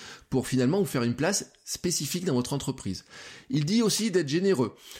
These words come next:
Euh, le cœur de sa pensée, c'est le partage. Et ça, je l'ai dit, et il partage beaucoup. Il a un blog dans lequel il publie quasiment tous les jours, il a fait des vidéos.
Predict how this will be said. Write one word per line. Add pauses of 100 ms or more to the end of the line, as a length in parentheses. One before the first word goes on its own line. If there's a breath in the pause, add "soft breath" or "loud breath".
(140)
Euh,
le
cœur
de
sa
pensée,
c'est
le
partage.
Et
ça,
je
l'ai
dit,
et
il
partage
beaucoup.
Il
a
un
blog
dans
lequel
il
publie
quasiment
tous
les
jours,
il
a
fait
des
vidéos.